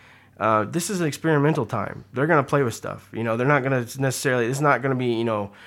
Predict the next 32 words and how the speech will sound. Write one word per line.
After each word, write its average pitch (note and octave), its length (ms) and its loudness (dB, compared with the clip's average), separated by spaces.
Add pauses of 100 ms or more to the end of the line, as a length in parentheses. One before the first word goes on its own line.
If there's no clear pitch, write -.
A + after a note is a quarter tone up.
(200)
groundbreaking C3 640 2
anything B2+ 320 0
they're B2+ 80 0
doing, A#2+ 300 0
saying, A2+ 220 -2
'This A2 180 -6
is G#2+ 60 -10
definitely C3 320 -2
set A#2+ 160 -2
in - 60 -6
stone A#2+ 280 -4
what A2 100 -4
we're A#2 140 -4
gonna G#2+ 160 -4
do,' G#2 340 -6
but A2 260 -4
they're B2 120 -4
gonna C#3+ 180 -2
try C3 220 0
some G2+ 160 -10
stuff." G2 240 -10
So, G2+ 260 -4 (500)
uh, B2 260 4
I F#2+ 100 4
thought F#3 220 2
they A3 100 4
showed A3 200 2
commitment G3+ 300 2
to G#3 60 0
the F#3+ 80 2
run A#2+ 180 2
game. G#2+ 300 -4